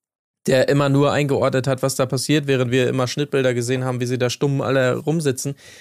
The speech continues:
Und das, also da gibt's schon einen Wandel, finde ich, so in dieser Bach-,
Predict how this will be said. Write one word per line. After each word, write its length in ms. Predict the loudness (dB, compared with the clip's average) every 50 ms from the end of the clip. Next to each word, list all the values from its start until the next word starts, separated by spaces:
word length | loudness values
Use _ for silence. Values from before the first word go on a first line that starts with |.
| -20 _ _
Und 200 | -4 -2 0 0
das, 220 | 0 0 -2 -6 -10
also 300 | -4 -2 -2 0 0 2
da 160 | 2 2 2 0
gibt's 340 | -2 -4 -4 -4 -4 -2 0
schon 180 | 0 0 0
einen 100 | 0 0
Wandel, 340 | 0 0 2 2 2 2 2
finde 220 | 0 0 -2 -2 -2
ich, 40 |
so 140 | -2 -2 -2
in 60 | -2
dieser 200 | -2 0 0 0
Bach-, 280 | 0 0 -2 -4 -6